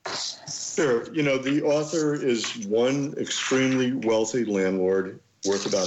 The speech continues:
half a billion dollars. It is known that he met with Facebook and big tech companies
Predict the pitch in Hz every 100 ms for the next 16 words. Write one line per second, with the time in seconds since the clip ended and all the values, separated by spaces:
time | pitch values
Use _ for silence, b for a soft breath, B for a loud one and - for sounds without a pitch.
0 | 98 104 104 101 104 101 104 92 87 87
1 | 87 85 - - - - - - 143 107
2 | 107 104 120 120 123 113 104 113 104 104
3 | 107 101 - 107 110 - 113 107 92 82
4 | 104 101 - 110 - 101 87 98 92 92
5 | 92